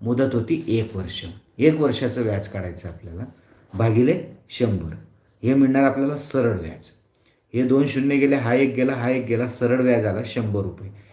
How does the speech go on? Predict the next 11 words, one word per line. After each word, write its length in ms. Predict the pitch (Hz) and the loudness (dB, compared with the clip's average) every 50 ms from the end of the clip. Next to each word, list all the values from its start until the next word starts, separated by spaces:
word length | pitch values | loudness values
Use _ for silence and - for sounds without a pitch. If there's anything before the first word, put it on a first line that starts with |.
| _ _ _ - | _ _ _ 0
एका 300 | - 139 147 156 196 202 | 2 2 2 4 4 4
वर्षासाठी 640 | 208 196 185 156 - - 185 170 156 160 156 156 160 143 | 6 6 4 4 2 2 -2 -2 0 0 -2 -2 -2 -6
शंभर 360 | - 139 117 107 107 107 95 | -4 -4 -4 -2 -2 -2 -4
रुपये 260 | 90 - - 90 82 | -6 -8 -12 -12 -12
आहे, 160 | 82 82 110 147 - - - _ _ _ _ _ - | -10 -8 -10 -10 -12 -16 -20 _ _ _ _ _ 0
मग 100 | 139 156 | 4 6
या 120 | 151 151 151 | 6 6 4
शंभरला 560 | - - 143 123 127 131 143 147 151 160 180 175 - - | 2 2 2 2 4 4 4 4 4 4 2 0 0 0
तीनशे 340 | 143 139 127 113 - 151 151 151 | 2 2 2 0 -2 -2 -4 -2
पासष्टने 720 | - 127 117 117 117 - - 151 143 - - - 143 147 147 | -2 -2 -2 -2 -2 -4 -6 -6 -6 -6 -6 -6 -4 -4 -2
भागायचं, 680 | 139 110 104 104 117 123 156 165 151 - - - 107 | -2 -2 0 2 2 4 6 6 4 4 0 -4 -6